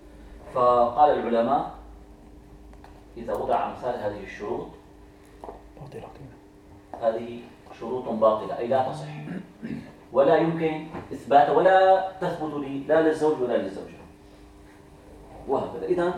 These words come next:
Speaker 1: الشروط قسمها العلماء. المعيار، الضابط، القاعدة بقضية
Speaker 2: قصد.
Speaker 1: يصح لا يصح باطل هي قضية هل هذه الشروط تمس بالحقوق الأصلية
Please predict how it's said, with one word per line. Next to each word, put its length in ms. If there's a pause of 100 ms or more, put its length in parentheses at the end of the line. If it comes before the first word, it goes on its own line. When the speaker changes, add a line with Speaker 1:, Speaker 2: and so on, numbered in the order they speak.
(180)
Speaker 1:
الشروط 420
قسمها 380
العلماء. 580 (680)
المعيار، 1000 (120)
الضابط، 680
القاعدة 600
بقضية 680 (220)
Speaker 2:
قصد. 200 (280)
Speaker 1:
يصح 480
لا 200
يصح 240
باطل 300
هي 200
قضية 680 (840)
هل 500 (140)
هذه 520
الشروط 680
تمس 720 (360)
بالحقوق 580
الأصلية 800